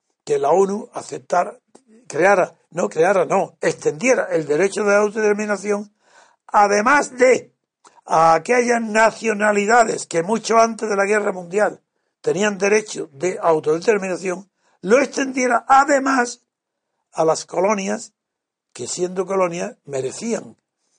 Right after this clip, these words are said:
que fueran libres por su contribución a la guerra mundial contra el totalitarismo. ¿Está claro?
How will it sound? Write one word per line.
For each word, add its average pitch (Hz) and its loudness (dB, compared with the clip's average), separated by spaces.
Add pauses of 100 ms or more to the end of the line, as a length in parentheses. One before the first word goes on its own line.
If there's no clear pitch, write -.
(120)
que 135 -4
fueran 165 -2
libres 202 -2 (320)
por 139 -6
su 151 -12
contribución 180 -6
a 147 -4
la 139 -2
guerra 165 -2
mundial 156 -6
contra 175 -6
el 170 -8
totalitarismo. 127 -12 (640)
¿Está - -12
claro? 196 -4